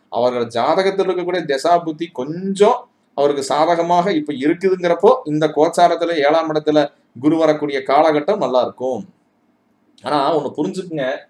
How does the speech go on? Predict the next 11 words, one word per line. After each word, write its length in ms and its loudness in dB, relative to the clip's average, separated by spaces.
இந்த 640 0
மகர 320 2
ராசியில 640 0
பொறுத்த 280 -4
வரைக்கும் 580 -4
இப்ப 220 -2
சனி 400 -2
குரு 480 0
இங்க 280 0
வந்து 220 0
இருக்கிறாங்க. 580 -4